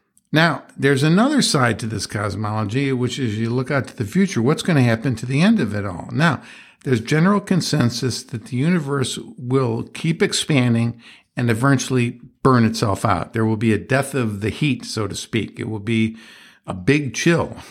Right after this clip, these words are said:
<laughs> if you will. And we know that all stars have a life cycle, including our own sun. Eventually, the fuel of the sun, the hydrogen, will run out. The sun will run out of gas, if you will. Now,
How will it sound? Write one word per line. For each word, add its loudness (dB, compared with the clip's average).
<laughs> -6
if -4
you -2
will. -2
And 2
we -2
know 4
that 2
all 2
stars 2
have 0
a -2
life -4
cycle, -4
including -2
our 2
own 2
sun. 2
Eventually, 0
the -2
fuel 2
of -2
the -2
sun, 0
the -8
hydrogen, 0
will 4
run 4
out. 2
The -8
sun 4
will 2
run 2
out 0
of -4
gas, 2
if -8
you -6
will. -8
Now, 0